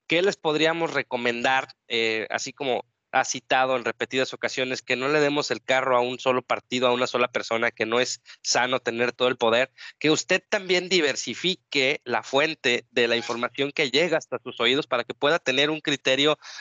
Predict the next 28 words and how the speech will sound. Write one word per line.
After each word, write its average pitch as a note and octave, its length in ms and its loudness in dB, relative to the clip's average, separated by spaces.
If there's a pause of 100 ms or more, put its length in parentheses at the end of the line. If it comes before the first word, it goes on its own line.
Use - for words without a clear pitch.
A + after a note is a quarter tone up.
(120)
adecuado, B2 720 2
un C3+ 160 -8
criterio C#3 420 -4
que B2+ 120 -8
sea C3 220 0
equilibrado. A#2+ 800 0 (460)
Eh, A#2 320 2
si - 180 0
seguimos D3+ 440 2
siempre D3+ 640 0
a C3+ 60 2
los A#2 240 -4
mismos, C#3+ 640 0 (380)
eh, A2 600 2 (1160)
comunicadores, B2+ 960 2
a B2 60 0
las A2+ 320 -6
mismas C3+ 460 -2
notas, B2+ 520 0
a A2+ 60 -2
los A2 160 -4
mismos B2 500 -6 (260)
media, C3 300 4
eh, B2+ 140 -2
eh, B2 680 2
prensa C3 320 0
impresa, B2+ 600 0 (320)
eh, A2 540 2